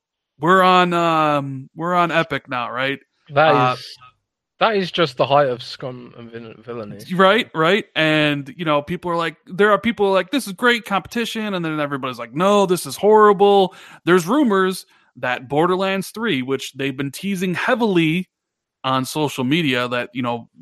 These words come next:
Speaker 1: Gearbox is gonna have some announcement on, like, March twenty-eighth. Uh, Randy Pitchford's, you know, publicly saying that he thinks the Epic Store is great. I would not be surprised to see Borderlands three an Epic Store exclus-, exclusive, right? So there's this,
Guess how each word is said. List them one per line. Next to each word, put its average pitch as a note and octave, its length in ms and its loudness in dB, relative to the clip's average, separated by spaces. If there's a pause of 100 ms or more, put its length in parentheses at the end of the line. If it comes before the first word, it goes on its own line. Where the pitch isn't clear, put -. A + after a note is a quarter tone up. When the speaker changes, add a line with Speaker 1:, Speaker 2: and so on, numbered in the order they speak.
Speaker 1:
Gearbox C3 440 -2
is B2+ 60 -10
gonna B2 160 -4
have B2+ 160 -4
some B2+ 160 -4
announcement B2 720 -4
on, A#2 240 -6
like, A2+ 200 -12
March B2 260 -2
twenty-eighth. C3 640 0 (720)
Uh, B2 220 4
Randy D#3+ 260 4
Pitchford's, F3+ 640 2 (220)
you D#3 100 -2
know, C#3+ 240 2
publicly E3+ 480 0
saying E3 280 -2
that C3+ 140 0
he F3 140 -4
thinks E3 240 -6
the D3+ 120 -4
Epic D#3+ 240 -4
Store D3 220 -4
is C3 80 -6
great. F3+ 280 0
I C3 40 -4
would C#3 220 -2
not F#3+ 240 2
be F#3+ 80 -2
surprised G3 560 0
to E3+ 80 -4
see F#3 440 -4 (300)
Borderlands G#3 680 4
three G#3 560 -2
an D3 240 -4
Epic D3 320 -6
Store D3 400 -2
exclus-, - 560 -6
exclusive, D3 580 -6
right? D3 220 -2
So F#3+ 100 0
there's G#3 180 2
this, G3 140 -6